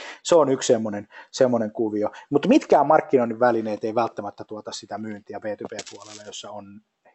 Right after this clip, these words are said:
henkilökohtainen kontakti. Se ei häviä niinku mihinkään, se vahvistuu tosi paljon. Sen takia sun pitää olla tosi nopea siinä. Semmonen, joka tuottaa myyntiä tosi hyvin,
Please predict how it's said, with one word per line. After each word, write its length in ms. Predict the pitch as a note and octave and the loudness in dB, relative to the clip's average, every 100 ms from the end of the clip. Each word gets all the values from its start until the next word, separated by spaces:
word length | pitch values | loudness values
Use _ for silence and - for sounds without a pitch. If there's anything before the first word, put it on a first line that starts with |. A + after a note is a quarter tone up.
| _ | _
henkilökohtainen 680 | B2+ A#2+ A#2 A#2+ - - A#2+ | -14 -12 -16 -18 -20 -20 -20
kontakti. 380 | - G2+ _ _ _ _ - | -20 -20 _ _ _ _ -6
Se 120 | - | -2
ei 60 | B2+ | 2
häviä 300 | C#3+ C3+ A#2+ | 2 2 -2
niinku 200 | A#2 A#2+ | -4 -8
mihinkään, 480 | C3 A#2+ A2+ G#2+ G#2 | -8 -8 -10 -14 -14
se 140 | A2 | -2
vahvistuu 460 | B2 A#2+ A#2+ - G#2 | -2 -2 -8 -20 -20
tosi 300 | A2 - _ | -20 -20 _
paljon. 300 | G#2 A2 F2+ - - | -16 -16 -20 -20 -2
Sen 140 | D3+ | -2
takia 200 | B2+ B2+ | 0 -4
sun 120 | A2 | -8
pitää 180 | G#2+ A#2 | -10 -10
olla 140 | A#2 - | -10 -2
tosi 220 | D3+ C3 | 0 0
nopea 400 | A#2 G#2+ - A#2 | -4 -8 -12 -14
siinä. 280 | - A2+ - _ _ - - - | -16 -20 -20 _ _ -18 -16 -10
Semmonen, 420 | - F3+ A3+ D#3+ - | 2 4 4 2 2
joka 180 | G3 D3 | 2 4
tuottaa 480 | D3+ C#3 - C3+ C3 | 4 4 4 2 2
myyntiä 460 | D3+ C3 A2 G#2 | 0 -2 -4 -4
tosi 320 | - G#2+ G#2+ G#2 | -4 -6 -6 -10
hyvin, 480 | G#2 D3+ F3+ - | -8 -4 -4 -6